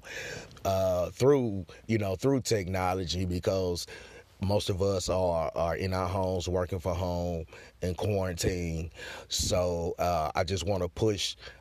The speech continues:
the engagement, the issue of engagement to, uh,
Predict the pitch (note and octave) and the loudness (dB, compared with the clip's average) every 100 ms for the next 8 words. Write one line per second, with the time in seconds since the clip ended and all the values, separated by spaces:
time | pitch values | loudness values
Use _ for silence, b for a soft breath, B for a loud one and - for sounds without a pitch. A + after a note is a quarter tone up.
0 | - F#2 F2+ E2+ G2+ A2 G2 - E2 D#2+ | -4 -2 0 0 2 2 2 -2 -4 -6
1 | - B - E2 G2 G2 F#2+ F2+ G#2 F#2 | -8 B -8 -2 0 2 0 4 4 2
2 | E2+ F2 F2+ E2+ E2+ E2 - F#2+ F2+ F2 | 0 2 2 0 -2 -2 -2 0 2 2
3 | E2+ D#2 D#2 | 0 -2 -4